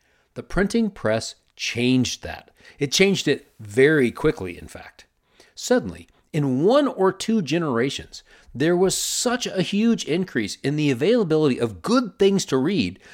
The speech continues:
that it became much more common for people to learn to read. And the number of educated people grew rapidly too. So did the number of schools and universities. It became almost a kind of competitive thing.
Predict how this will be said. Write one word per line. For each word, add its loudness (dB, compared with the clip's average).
that 0
it -4
became 0
much 0
more 4
common -2
for -4
people -2
to 2
learn 2
to 0
read. -2
And -2
the 2
number 6
of 0
educated 2
people 0
grew -2
rapidly -4
too. -2
So -4
did -4
the -2
number 2
of -4
schools 2
and -8
universities. -4
It -4
became 4
almost 2
a 2
kind -2
of -6
competitive 0
thing. -2